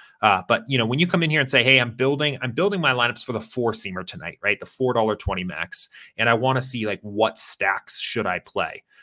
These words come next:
Uh, when you come in here and you, you run that build, right? This is an, this is an ownership adjusted and variance adjusted look at the slate already that kind of already makes some strategic decisions. It's not gonna say, "Oh, well, obviously you just jam all the Wrigley stacks because the winds are blowing out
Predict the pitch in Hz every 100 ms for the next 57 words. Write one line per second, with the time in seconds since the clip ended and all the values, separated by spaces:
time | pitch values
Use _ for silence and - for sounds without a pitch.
0 | _ 110 107 113 143 135 175 202 160 117
1 | 110 107 107 131 110 117 139 143 113 -
2 | 117 117 90 92 98 135 131 180 170 143
3 | 110 92 - _ - 143 175 147 123 -
4 | - 139 156 165 - 147 - - _ 117
5 | 92 117 120 - 131 120 113 110 - _
6 | _ _ 117 107 98 92 117 127 135 123
7 | 113 113 110 113 113 117 90 98 113 113
8 | 107 107 - 113 104 101 101 104 104 98
9 | - 123 113 - 135 131 107 110 120 -
10 | 120 104 - 110 - 107 - 92 - 101
11 | 67 - - - - 127 156 151 147 131
12 | 135 131 135 135 110 110 110 110 127 123
13 | 113 - 110 104 110 - 113 110 117 107
14 | 101 101 135 110 98 98 95 - 110 110
15 | 107 110 113 113 110 107 107 104 104 104